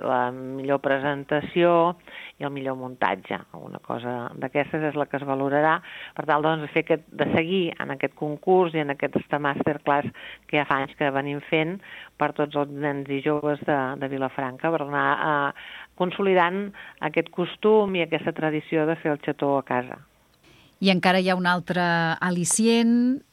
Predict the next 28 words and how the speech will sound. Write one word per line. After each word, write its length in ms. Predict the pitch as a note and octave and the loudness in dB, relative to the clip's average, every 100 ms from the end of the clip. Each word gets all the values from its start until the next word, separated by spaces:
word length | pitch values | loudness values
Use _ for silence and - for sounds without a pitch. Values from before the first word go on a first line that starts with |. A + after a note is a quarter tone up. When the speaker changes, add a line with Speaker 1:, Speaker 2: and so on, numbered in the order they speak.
| _ - | _ -6
Speaker 2:
perquè 560 | F3 C#3 F3 D#3+ D3+ D3 | -4 -2 0 0 0 -4
és 60 | E3 | -4
una 140 | E3+ D#3 | -2 -2
quinzena 960 | - E3 E3 E3+ E3+ D#3+ D#3 D3 C#3 | -2 0 2 4 4 4 2 0 -4
molt, 320 | C3+ F3+ F#3+ F#3 | 0 6 8 8
molt 300 | F#3+ F3 C#3+ | 8 6 2
de 80 | D3+ | 2
xarxes 460 | F#3 E3 - F3+ | 2 2 2 0
socials 540 | - E3+ G#3 G#3 A#3 - - | 0 2 6 6 4 -4 -2
i, 140 | F#3 | 2
a 60 | F3 | 2
més 160 | F3+ F#3 | 2 2
a 60 | F#3+ | 2
més, 160 | F#3+ | 4
hi 60 | G3+ | 4
ha 20 | |
un 80 | F#3+ | 4
Speaker 1:
Ah. 80 | F3+ | 2
Speaker 2:
altre 240 | F3+ F#3+ | 4 2
concurs 800 | F#3 G3 F#3 A3 B3 D4+ D#4+ - - | 6 6 6 6 6 6 0 -4 2
a 100 | F#3+ | 4
Instagram. 560 | F#3 - G3 F3 D#3 - _ - | 4 6 6 6 2 -2 _ 0
Speaker 1:
Això 160 | D#3+ | 2
mateix, 320 | D#3+ D3 B2 A#2+ - | 0 0 -2 -4 -6
també 300 | C3 C3+ B2+ - - | -2 0 0 -2 -8
podem, 400 | - D3 C#3+ C#3 | -2 0 0 -2
eh, 220 | C#3+ C#3+ | -2 -2
fotografiar 800 | - - D#3 D#3 - E3+ D#3 C#3 | -4 -4 0 0 0 2 2 2